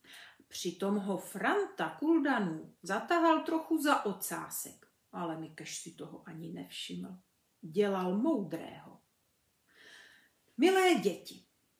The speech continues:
přes celé to vyučování seděl náš milý kocourek tak způsobně jako ten nejhodnější školák. Nehnul sebou, ani když otevřeným oknem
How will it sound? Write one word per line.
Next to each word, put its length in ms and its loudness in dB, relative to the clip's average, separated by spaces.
přes 480 2
celé 400 4
to 180 -2
vyučování 840 -2
seděl 440 4
náš 320 2
milý 300 2
kocourek 760 -2
tak 280 4
způsobně 920 -2
jako 280 -2
ten 460 -2
nejhodnější 960 0
školák. 840 -10
Nehnul 760 4
sebou, 580 0
ani 280 2
když 320 -4
otevřeným 600 -4
oknem 580 -4